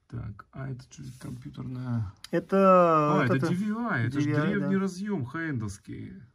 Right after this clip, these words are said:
Speaker 1: Ну это ж круто. Ну, я
Speaker 2: Но
Speaker 1: только
Speaker 2: здесь он
Speaker 1: увидел.
Speaker 2: представлен I два S out, то есть, по сути дела,
Speaker 1: А,
Speaker 2: это
Speaker 1: то есть они на D V I
Speaker 2: Да.
Speaker 1: сделали,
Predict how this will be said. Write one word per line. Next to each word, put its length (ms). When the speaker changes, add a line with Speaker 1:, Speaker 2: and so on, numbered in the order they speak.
Speaker 1:
Ну 160
это 120
ж 120
круто. 360
Ну, 160
я 80
Speaker 2:
Но 60
Speaker 1:
только 180
Speaker 2:
здесь 180
он 60
Speaker 1:
увидел. 100
Speaker 2:
представлен 440
I 180
два 180
S 320
out, 400
то 100
есть, 140
по 120
сути 180
дела, 320
Speaker 1:
А, 20
Speaker 2:
это 200
Speaker 1:
то 80
есть 140
они 140
на 160
D 160
V 240
I 160
Speaker 2:
Да. 60
Speaker 1:
сделали, 760